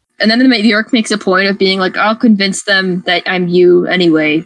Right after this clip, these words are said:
And he's like, and he's like, "See, Cassie's the weak link here, 'cause I'll just try and play to her emotions, and she was kind of, like,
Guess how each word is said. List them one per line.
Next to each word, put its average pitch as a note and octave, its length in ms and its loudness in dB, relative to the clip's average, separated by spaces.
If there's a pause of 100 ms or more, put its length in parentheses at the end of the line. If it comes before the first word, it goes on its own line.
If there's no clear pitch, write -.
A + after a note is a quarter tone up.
(120)
And F3 200 -2
he's F3+ 220 2
like, F3 260 -2
and F#3 120 -2
he's F#3 160 2
like, F3 180 -2
"See, G#3+ 180 0
Cassie's G#3+ 460 0
the F#3+ 100 0
weak F#3+ 240 0
link G3+ 220 2
here, D#3+ 300 -2
'cause F#3+ 140 -2
I'll F3+ 160 -2
just G3 220 -2 (340)
try G3+ 180 0
and F3+ 140 -4
play F#3+ 160 -2
to F#3+ 80 -2
her F#3+ 140 2
emotions, F3+ 560 0
and E3+ 100 -2
she F#3 180 0
was F#3 300 0
kind F#3 260 -4
of, F3+ 80 -4
like, E3+ 180 0